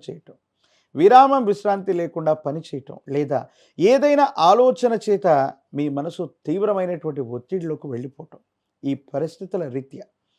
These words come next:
కొంత మీరు ఇబ్బందులను ఎదుర్కొనేటువంటి స్థితిగతులు ఉన్నప్పటికీ కూడా అనుకూలవంతమైనటువంటి పరిస్థితులే ఉంటాయి.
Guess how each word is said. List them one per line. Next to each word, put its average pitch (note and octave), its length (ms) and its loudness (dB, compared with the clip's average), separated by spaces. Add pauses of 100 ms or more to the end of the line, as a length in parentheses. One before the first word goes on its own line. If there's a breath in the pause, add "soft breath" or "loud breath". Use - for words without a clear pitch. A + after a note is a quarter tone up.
(180)
కొంత C#3+ 200 -4 (100)
మీరు C3+ 160 -4 (480)
ఇబ్బందులను F#3+ 580 -2
ఎదుర్కొనేటువంటి D#3+ 640 -8
స్థితిగతులు C#3+ 440 -8 (100)
ఉన్నప్పటికీ C#3+ 520 -10
కూడా - 160 -20 (760)
అనుకూలవంతమైనటువంటి F#3 1080 0
పరిస్థితులే E3 640 -4
ఉంటాయి. D#3 300 -10